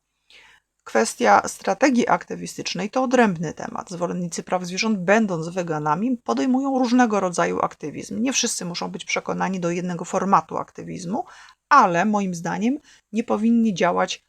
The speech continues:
przeciwko przewodniej idei. Kiedy w społeczeństwie jedzącym zwierzęta A, B, C i D mówisz, że zwierzęta A nie zasługują na cierpienie i zabijanie ich na mięso,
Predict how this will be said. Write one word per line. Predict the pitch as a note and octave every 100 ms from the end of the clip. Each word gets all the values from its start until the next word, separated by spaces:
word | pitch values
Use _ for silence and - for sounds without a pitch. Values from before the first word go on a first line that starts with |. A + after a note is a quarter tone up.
| _ -
przeciwko | - B3+ - B3+ -
przewodniej | - G3 F3 D#3 D#3+ E3+
idei. | D#3+ - - - - _ _ _ _ _ _ _ _ _ _ _ _
Kiedy | - G3+ G3
w |
społeczeństwie | - G3 F#3+ - B3 B3 - F#3
jedzącym | E3+ E3+ G3 G#3+ - F3 E3+
zwierzęta | F3 F3 F#3+ F3+ F3+ -
A, | F#3+
B, | F3+
C | F3 -
i | E3+ D#3
D | D#3 E3 - _ - - - _ -
mówisz, | A#3+ G#3+ G3 -
że | F#3+
zwierzęta | F3+ F#3 F#3 F#3 F#3+ G3 -
A | G3+ F3 - -
nie | F#3+ A3 B3
zasługują | A3+ - G3+ G3 G#3
na | F#3 F3+
cierpienie | - E3+ - F#3+ F3
i | E3
zabijanie | F3 E3+ E3+ F3+ F3+
ich | F3
na | F#3
mięso, | F3+ E3+ C#3+ - -